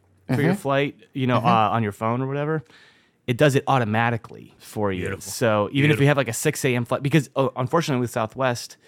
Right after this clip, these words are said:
Speaker 1: when you check in your flight, that tells, that designates your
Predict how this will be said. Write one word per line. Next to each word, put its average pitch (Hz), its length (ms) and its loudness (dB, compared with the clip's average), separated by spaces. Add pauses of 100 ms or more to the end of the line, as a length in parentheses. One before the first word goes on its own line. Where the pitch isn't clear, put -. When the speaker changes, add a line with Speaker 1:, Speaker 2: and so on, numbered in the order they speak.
(720)
Speaker 1:
when 123 240 0
you 113 80 0
check 127 240 -4
in 117 80 0
your 107 120 -2
flight, 104 320 -2
that 113 220 -2 (180)
tells, 117 320 0 (100)
that 110 240 -4 (120)
designates 110 580 -4
your 87 320 -8